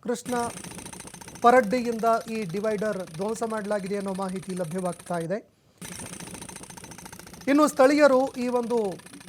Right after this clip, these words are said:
ಆ, ಏನು ಡಿವೈಡರ್ನ ಒಡೆದು ಹಾಕ್ತಾ ಇದ್ದಾರೆ, ಇದಕ್ಕೆ ತೀವ್ರವಾಗಿ ಆಕ್ರೋಶ ಹೊರಹಾಕಿದ್ದಾರೆ. ಯಾಕಂದ್ರೆ ಡಿವೈಡರ್ ಒಡೆದು ಹಾಕಿದ್ದೇ ಆದ್ರೆ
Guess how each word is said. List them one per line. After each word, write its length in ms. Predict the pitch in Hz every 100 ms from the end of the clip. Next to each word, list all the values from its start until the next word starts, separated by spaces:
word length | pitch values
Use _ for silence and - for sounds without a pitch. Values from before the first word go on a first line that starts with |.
| - - - -
ಆ, 120 | 214 214
ಏನು 240 | 226 220 196 180 175
ಡಿವೈಡರ್ನ 440 | 202 226 208 214
ಒಡೆದು 280 | 220 196 202
ಹಾಕ್ತಾ 280 | 202 202 -
ಇದ್ದಾರೆ, 280 | 196 202 220
ಇದಕ್ಕೆ 300 | 196 - 190
ತೀವ್ರವಾಗಿ 560 | - 196 196 185 175
ಆಕ್ರೋಶ 420 | 180 190 214 208 208
ಹೊರಹಾಕಿದ್ದಾರೆ. 580 | 202 202 202 196 202 202 - - - - -
ಯಾಕಂದ್ರೆ 360 | 185 220 220 208
ಡಿವೈಡರ್ 420 | 185 220 208 214 185
ಒಡೆದು 160 | 202
ಹಾಕಿದ್ದೇ 340 | 202 196 180 196
ಆದ್ರೆ 440 | 202 196 185 139